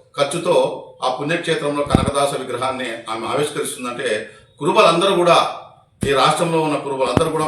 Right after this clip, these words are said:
మేమందరూ కూడా సంతోషించాం. అయితే ఈరోజు ఈ స్టేట్మెంట్ రావడం చాలా బాధాకరం, చాలా శోచనీయమైనటువంటి విషయం అని కూడా తెలియజేస్తున్నా.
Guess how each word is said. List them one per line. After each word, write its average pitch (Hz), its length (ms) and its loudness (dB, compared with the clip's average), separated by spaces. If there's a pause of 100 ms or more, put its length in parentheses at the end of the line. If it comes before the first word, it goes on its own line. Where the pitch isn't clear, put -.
మేమందరూ 127 400 -4
కూడా 147 180 -4
సంతోషించాం. 143 560 -2 (580)
అయితే 170 180 2 (120)
ఈరోజు 160 320 2
ఈ - 80 0
స్టేట్మెంట్ 160 440 2 (100)
రావడం 151 280 2 (460)
చాలా 151 180 6 (120)
బాధాకరం, 147 460 2 (640)
చాలా - 220 8 (600)
శోచనీయమైనటువంటి 143 920 0
విషయం 160 300 2
అని 135 160 -4
కూడా 147 200 -4
తెలియజేస్తున్నా. 107 640 -4